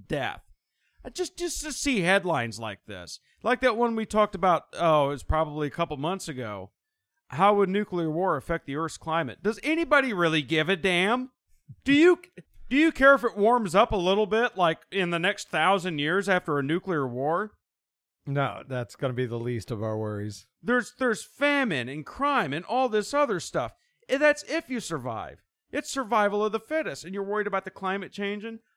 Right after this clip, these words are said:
Speaker 1: I don't care if it gets a little bit warmer. What about nuclear winter?
Speaker 2: Yeah,
Speaker 1: Would
Speaker 2: the
Speaker 1: nuclear winter offset global warming? Who,
Speaker 2: the o-,
Speaker 1: who
Speaker 2: the only thing you're
Speaker 1: cares?
Speaker 2: gonna need to worry about is if we have a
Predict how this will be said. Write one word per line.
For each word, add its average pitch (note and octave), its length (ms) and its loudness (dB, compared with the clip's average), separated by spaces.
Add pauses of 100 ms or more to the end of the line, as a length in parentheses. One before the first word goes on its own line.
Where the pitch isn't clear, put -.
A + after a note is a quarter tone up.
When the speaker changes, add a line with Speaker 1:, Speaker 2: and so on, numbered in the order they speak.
Speaker 1:
I E4 100 2
don't D#4 160 2
care B3+ 180 6
if A#3+ 100 2
it F#3 100 -2
gets G#3+ 180 -2
a G3 60 -8
little G3+ 220 -2
bit E3+ 220 -2
warmer. G#3+ 520 0 (480)
What C4+ 160 2
about C4 200 4
nuclear B3 440 2
winter? C4+ 440 2 (920)
Speaker 2:
Yeah, C3 240 -2
Speaker 1:
Would F#3+ 140 4
Speaker 2:
the F#3+ 60 0
Speaker 1:
nuclear A#3+ 380 2
winter G3+ 320 2
offset F3+ 520 2
global E3 320 -2
warming? D3 560 -4
Who, G#4 80 4
Speaker 2:
the C#3+ 220 0
o-, F3 100 4
Speaker 1:
who B4 100 6
Speaker 2:
the D3+ 60 4
only A3 220 8
thing G3+ 260 4
you're F#3 140 2
Speaker 1:
cares? F#3 40 0
Speaker 2:
gonna E3 200 0
need E3+ 220 -2
to D3+ 80 0
worry E3 340 2
about D#3 400 2
is B2+ 420 -6
if C3+ 240 -6
we C#3+ 520 -4
have C#3 260 -4
a C3+ 220 -2